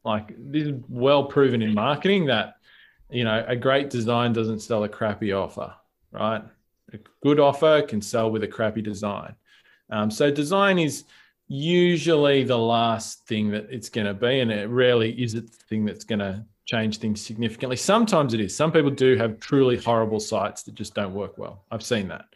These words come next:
Um, but more often than not, it's actually what's communicated on the site.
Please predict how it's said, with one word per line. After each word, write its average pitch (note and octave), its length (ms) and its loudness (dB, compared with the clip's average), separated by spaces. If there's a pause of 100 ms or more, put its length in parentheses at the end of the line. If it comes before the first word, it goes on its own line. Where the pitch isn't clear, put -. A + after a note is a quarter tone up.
(680)
Um, G2+ 500 -4 (500)
but A2+ 340 0 (160)
more G3 240 6
often F#3+ 300 2
than C#3 160 4
not, C3 180 2
it's C3+ 160 -4
actually C#3+ 340 0
what's C#3+ 260 0
communicated C3 880 0
on A2 160 2
the G#2+ 80 0
site. G2+ 400 -4